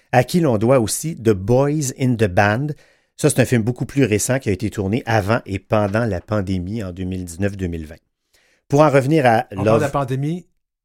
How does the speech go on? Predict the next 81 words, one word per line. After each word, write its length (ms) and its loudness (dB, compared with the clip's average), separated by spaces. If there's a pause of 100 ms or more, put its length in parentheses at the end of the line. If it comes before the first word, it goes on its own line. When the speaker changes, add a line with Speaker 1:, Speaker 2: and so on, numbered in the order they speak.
(440)
Speaker 2:
euh, 80 -12
Boys 240 -8
in 60 -4
the 20 -4
Band. 120 -8
Oh 100 -4
non, 140 -4
non, 180 -6
c'est 140 -12
vrai. 200 -10 (220)
Mais 120 -8
le, 120 -12
le, 220 -10
la, 160 -12 (240)
le, 180 -12
le, 220 -12 (240)
le 100 -8
livre 360 -8
a 40 -8
été 160 -4
Speaker 1:
Oui. 160 4
Speaker 2:
publié 240 -6
il 60 -6
y 40 -6
a 60 -6
longtemps. 300 -6
Speaker 1:
Ah, 100 6
il 60 0
y 20 2
a 60 4
longtemps, 500 2
parce 60 -2
Speaker 2:
C'est 80 0
la 60 -2
Speaker 1:
qu'il 80 6
y 20 6
a 20 6
eu 40 4
Speaker 2:
pandémie 260 -2
du 120 -8
V 140 -4
I 120 -6
H, 180 -4
Speaker 1:
Oui, 80 6
Speaker 2:
hein. 40 4
Speaker 1:
c'est 140 0
ça. 220 0
Speaker 2:
Ouais. 140 -18
Speaker 1:
Parce 100 2
qu'il 100 4
y 20 6
a 40 4
eu 180 2
une 140 2
première 360 2
version 360 0
du 140 -4
film, 280 0
euh, 220 4
The 80 4
Boys 360 4
in 80 2
the 100 2
Band 240 2
en 120 0
mille 140 2
neuf 140 -4
cent 160 -4
soixante 380 -4
et 200 -4
onze. 580 -4 (100)
Speaker 2:
Oui. 180 -18 (100)
Speaker 1:
Et 380 0
là, 200 4
on 120 -2
en 160 2
a 60 0
fait 120 -2
une 100 2
version, 540 0
euh, 240 2